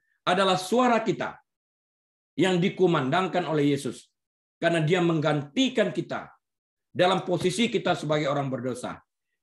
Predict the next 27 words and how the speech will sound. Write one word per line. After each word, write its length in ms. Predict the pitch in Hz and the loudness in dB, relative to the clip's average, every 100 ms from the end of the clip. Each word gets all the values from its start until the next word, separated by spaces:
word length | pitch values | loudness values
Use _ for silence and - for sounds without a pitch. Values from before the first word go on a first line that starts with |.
| _ _ - | _ _ -12
Dia 240 | 123 214 | 0 2
menyuarakan 800 | 202 185 175 180 190 226 208 143 | 4 2 2 2 2 0 0 -4
suara 320 | - 151 131 - _ _ _ 190 | -2 -2 -2 -6 _ _ _ 0
"Allahku", 560 | 214 196 - 123 87 _ - | 2 0 -2 -10 -12 _ -6
itu 160 | 208 | -2
suara 320 | 226 170 139 123 | -2 0 -4 -6
kita. 320 | 120 90 - _ _ | -12 -14 -18 _ _
Supaya 320 | - 160 147 | -6 -2 -2
kita 480 | 135 202 - 104 - _ _ _ | -2 -4 -2 -6 -8 _ _ _
di 240 | - 147 151 | -4 0 0
posisi 480 | 147 143 180 196 165 | 0 -2 -2 0 0
Yesus 480 | 143 143 - - _ _ _ 156 | 0 -2 -6 -12 _ _ _ -4
dapat 320 | 147 156 139 | -2 -2 -2
mengatakan 560 | 127 - 113 117 - | -6 -6 -6 -6 -6
"Abba, 400 | 131 127 123 87 - _ | -4 -2 -2 -6 -12 _
Bapa" 560 | 131 120 - 98 - _ _ | -4 -4 -4 -8 -10 _ _
kepada 320 | - 110 107 | -6 -2 -2
Tuhan 240 | - 104 101 | -4 -4 -4
itu 240 | 92 101 | -6 -8
sendiri. 400 | 101 107 90 - _ - | -6 -6 -6 -12 _ -10
Karena 240 | - 107 | -6 -4
itulah 240 | 233 226 160 | 0 2 2
dia 160 | 147 151 | 2 0
mengajarkan 480 | 143 135 120 127 123 | -2 -4 -4 -4 -2
doa 160 | - | -2
Bapa 240 | 117 107 107 | -4 -6 -6
kami. 240 | 104 87 | -8 -10